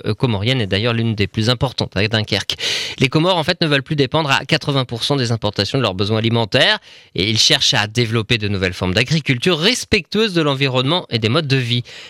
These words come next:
L'expérience brésilienne des jardins productifs et collectifs doit pouvoir aider à atteindre cet objectif. Pauline Dubois, chargée des relations internationales à la cud.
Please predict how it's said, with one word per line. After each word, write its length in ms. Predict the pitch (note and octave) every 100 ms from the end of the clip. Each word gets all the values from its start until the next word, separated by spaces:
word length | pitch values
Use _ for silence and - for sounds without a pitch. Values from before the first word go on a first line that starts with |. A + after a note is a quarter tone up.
| -
L'expérience 400 | - - A#2 A#2+
brésilienne 540 | B2 C3 B2+ B2 B2 A2
des 120 | G#2+
jardins 300 | C#3 D3+ D#3+
productifs 520 | - C3+ C3 D#3+ -
et 40 |
collectifs 460 | B2+ C3 B2 - D#3
doit 240 | D3 E3+
pouvoir 340 | F3 D#3 D3+ C#3
aider 300 | C#3 F3+ F3
à 140 | C3
atteindre 520 | C3+ - A3 F3+ C#3+ C3
cet 260 | - B2
objectif. 580 | A#2+ A2 A2 - A2+ - - - - -
Pauline 260 | C3+ C#3+ A#2+
Dubois, 440 | A2 A2+ A2+ G#2
chargée 320 | - C3 A#2+
des 80 | C#3
relations 360 | B2+ C3 A#2+ C3
internationales 600 | A#2+ A2 F#2+ - D#2+ E2+
à 60 | G#2
la 100 | F#2+
cud. 340 | - D2+